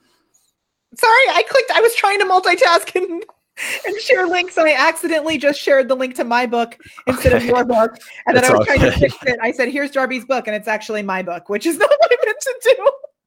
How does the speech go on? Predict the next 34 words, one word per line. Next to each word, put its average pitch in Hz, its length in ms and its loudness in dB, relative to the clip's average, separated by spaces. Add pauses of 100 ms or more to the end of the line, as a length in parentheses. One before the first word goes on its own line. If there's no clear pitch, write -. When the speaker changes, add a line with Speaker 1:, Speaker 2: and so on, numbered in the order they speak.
(560)
Speaker 1:
I'm 269 140 0
trying 311 320 0
to 311 60 -6
be, 262 320 -4
and 233 280 -6
I 226 100 -4
need 254 160 -4
a 247 40 2
robot 220 420 -2
to 240 80 -8
manage 196 600 -4
my 185 180 -6
personal 180 420 -10
profile, 180 460 -8
which 208 240 -8
I - 40 6
did - 120 -2 (140)
not - 200 0 (100)
set - 340 0
up 247 260 2
today. 226 600 -4 (720)
Speaker 2:
Yeah. - 80 -18 (1120)
Speaker 1:
Sorry. 214 220 2
Speaker 2:
It's 190 100 0
all, 107 180 4
Speaker 1:
Okay. 226 220 -2
Speaker 2:
no, 87 160 0
it's 92 160 -6
all 92 160 -2
good. 82 260 -4 (160)
Speaker 1:
Oh 90 140 2
my 90 80 4
Speaker 2:
Um, - 60 4
Speaker 1:
gosh. 214 180 -2